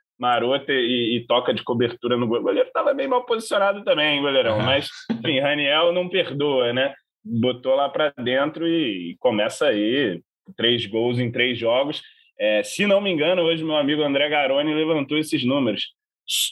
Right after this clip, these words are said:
Speaker 1: O último atacante do Vasco fez três gols em três jogos, em estreia assim, o Romário, rapaz,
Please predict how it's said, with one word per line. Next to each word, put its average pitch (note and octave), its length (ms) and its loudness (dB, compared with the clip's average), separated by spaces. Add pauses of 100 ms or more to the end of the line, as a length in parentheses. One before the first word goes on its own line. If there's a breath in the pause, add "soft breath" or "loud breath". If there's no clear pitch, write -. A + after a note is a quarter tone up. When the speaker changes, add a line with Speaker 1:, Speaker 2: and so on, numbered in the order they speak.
Speaker 1:
O D#3+ 80 0
último A3+ 520 0
atacante F#3+ 800 0
do D3 240 -2
Vasco D3+ 520 -2 (100)
fez D3 220 0
três E3+ 280 0
gols D#3+ 280 0
em C#3+ 120 -2
três D3+ 360 0
jogos, C3 760 -2
em B2+ 400 0
estreia C3+ 540 0
assim, D3+ 400 -4 (260)
o D#3+ 120 -2
Romário, E3+ 680 0
rapaz, - 560 -8